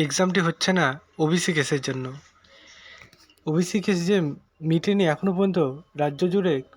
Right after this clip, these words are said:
ওবিসি কেস চলছে। এর মাঝে আবারও নতুন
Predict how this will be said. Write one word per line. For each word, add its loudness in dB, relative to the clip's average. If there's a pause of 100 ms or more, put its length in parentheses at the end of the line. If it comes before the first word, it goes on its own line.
ওবিসি -2
কেস -2 (100)
চলছে। -2 (720)
এর 2 (180)
মাঝে 0 (640)
আবারও 2 (1500)
নতুন 0